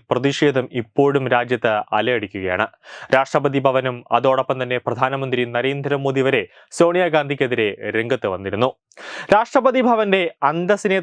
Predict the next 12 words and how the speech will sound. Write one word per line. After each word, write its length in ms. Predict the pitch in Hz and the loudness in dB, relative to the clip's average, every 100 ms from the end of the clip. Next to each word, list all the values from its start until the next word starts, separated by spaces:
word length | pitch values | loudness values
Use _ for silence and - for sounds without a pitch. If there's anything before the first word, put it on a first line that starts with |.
| 180 | 0
തന്നെ 180 | 165 156 | -2 -2
മുറിവേൽപ്പിക്കുന്ന 760 | 143 143 165 165 165 156 151 | 0 2 2 0 -2 -2 0
വാക്കുകളാണ് 840 | 139 127 131 - 165 156 131 113 107 | 0 0 -2 0 0 0 0 -2 -4
കോൺഗ്രസ് 520 | - 123 143 156 - | -2 -2 -2 -6 -6
നേതാവിൽ 360 | 135 139 139 139 | -4 -2 -2 -2
നിന്നും 300 | 131 127 123 | -4 -4 -4
ഉണ്ടായതെന്ന് 920 | 120 123 135 139 135 117 - _ - 123 | -4 0 0 0 0 0 -2 _ 0 2
രാഷ്ട്രപതി 480 | 127 - 147 139 | 2 0 0 0
ഭവൻ 300 | 131 127 123 | 0 0 -2
പുറത്തിറക്കിയ 520 | 113 120 - 120 117 110 | -2 -4 0 -2 -2 -4
പ്രസ്താവനയിൽ 640 | - 113 - 131 117 98 90 | -4 -4 0 0 0 -4 -4
പറഞ്ഞിരുന്നു. 440 | 98 104 113 | -2 -2 -2